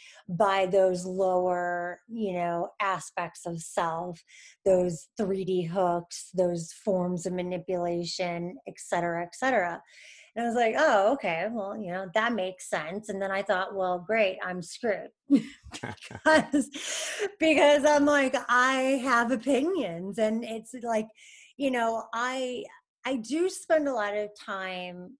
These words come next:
especially if I'm in a place of challenge with, with a particular someone, you know, as much as I may write, speak some pretty, you know,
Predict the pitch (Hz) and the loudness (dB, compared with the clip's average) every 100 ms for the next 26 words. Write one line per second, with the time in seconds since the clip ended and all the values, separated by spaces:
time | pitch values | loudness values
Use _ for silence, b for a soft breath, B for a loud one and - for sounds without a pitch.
0 | - 220 - 262 294 - 302 226 202 202 | -14 -12 -4 -2 -2 0 2 2 2 0
1 | 196 185 185 185 190 180 - 185 180 170 | -2 -2 -2 -4 -6 -8 -4 -2 -2 -6
2 | 180 170 - 175 180 180 165 160 190 - | -12 -10 -8 -6 -4 -4 -6 -6 -8 -10
3 | 247 202 196 185 190 - 262 254 233 208 | -8 -6 -6 -6 -10 -4 -4 -2 -2 -2
4 | 202 180 160 160 160 165 170 B B B | -4 -10 -10 -8 -8 -8 -10 B B B
5 | B B 226 208 180 190 214 202 254 311 | B B -2 2 2 2 2 4 6 6
6 | 320 294 233 220 226 208 202 196 196 190 | 4 2 4 4 2 2 2 0 -2 -2
7 | 185 185 - _ _ - 214 190 185 233 | -6 -8 -18 _ _ -12 -10 -6 2 4
8 | 226 226 226 - - - - - 233 214 | 4 2 -2 -12 -12 -10 -12 -6 -2 0
9 | 202 202 202 _ b b b b - 220 | 2 0 -2 _ b b b b -2 0
10 | 214 - 302 277 262 240 226 233 240 220 | 0 2 4 6 6 4 4 2 2 2
11 | 208 196 190 202 | 2 2 0 -2